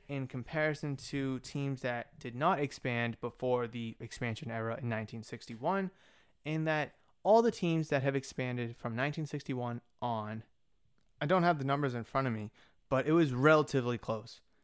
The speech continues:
The teams that have expanded past nineteen sixty-one, what is known as the expansion era, have a very, very similar winning percentage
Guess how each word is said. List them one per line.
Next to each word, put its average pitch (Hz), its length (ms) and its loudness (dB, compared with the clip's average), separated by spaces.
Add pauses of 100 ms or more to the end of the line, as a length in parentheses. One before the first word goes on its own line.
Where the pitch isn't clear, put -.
(380)
The 175 100 -2
teams 180 440 4
that 151 120 6
have 143 120 2
expanded 139 640 -2 (280)
past 175 500 0
nineteen 147 400 2
sixty-one, 127 640 0
what 120 140 -2
is 117 200 -10
known 127 200 2
as 120 120 0
the 127 80 -4
expansion 123 500 0
era, 117 280 -6 (360)
have 139 420 2 (160)
a 165 140 6
very, 151 440 6
very 147 320 4
similar 127 580 0 (240)
winning 143 300 2
percentage 117 640 -4